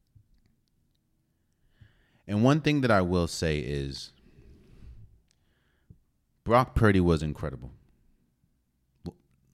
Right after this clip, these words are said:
That second half. Oof, cool chill. He, for the entire game, he went twenty for thirty-one, two hundred and sixty-seven yards,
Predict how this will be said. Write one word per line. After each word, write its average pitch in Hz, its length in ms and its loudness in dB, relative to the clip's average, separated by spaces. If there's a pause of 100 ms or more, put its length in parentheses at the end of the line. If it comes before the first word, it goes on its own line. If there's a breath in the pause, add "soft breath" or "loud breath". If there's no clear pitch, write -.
(560)
That 98 240 -4
second 92 320 -4
half. 69 220 -12 (1200)
Oof, 95 140 -12 (680 loud breath)
cool 85 160 -8
chill. 67 240 -16 (2500 soft breath)
He, 107 800 -2 (220)
for - 180 -4
the 95 80 2
entire 107 380 2
game, 101 240 2
he 104 40 4
went 85 220 2
twenty 113 300 2
for 113 160 -8
thirty-one, 82 720 -2 (960)
two 123 220 -2
hundred 117 260 2
and 98 100 2
sixty-seven 92 800 -4
yards, 69 560 -4